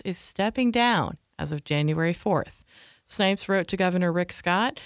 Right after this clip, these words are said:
"Although I have enjoyed this work tremendously over these many election cycles, both large and small, I am ready to pass the torch." A judge had found that Snipes destroyed ballots from the twenty sixteen election before she was supposed to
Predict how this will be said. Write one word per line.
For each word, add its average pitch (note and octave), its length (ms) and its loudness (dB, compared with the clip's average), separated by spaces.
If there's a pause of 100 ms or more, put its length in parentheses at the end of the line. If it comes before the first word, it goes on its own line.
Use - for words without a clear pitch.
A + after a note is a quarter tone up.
(280)
"Although G#3+ 360 4
I C#4 100 4
have A#3+ 180 0
enjoyed G#3+ 420 2
this A3 200 -4
work G#3 200 -2
tremendously A3 1120 2
over F3 180 0
these E3 220 -2
many D#3+ 220 2
election D3+ 440 -4
cycles, F3 600 -4
both F3+ 340 -2
large E3+ 280 0
and E3 140 -2
small, D#3+ 400 -2 (340)
I F#3+ 60 2
am D3+ 240 2
ready F#3+ 360 0
to G3 60 -2
pass E3 400 -2
the F3+ 140 -6
torch." - 580 -4 (400)
A F#3 120 2
judge G#3 400 2
had G3+ 160 -4
found F#3 280 2
that E3 120 -2
Snipes G3 480 0
destroyed C4 500 -2
ballots - 420 0
from E3+ 120 -4
the D#3+ 80 -4
twenty A3 340 0
sixteen G#3 460 -2
election F3 640 -2
before E3 360 -2
she F3 160 -2
was D#3+ 140 -6
supposed - 560 -4
to - 200 -2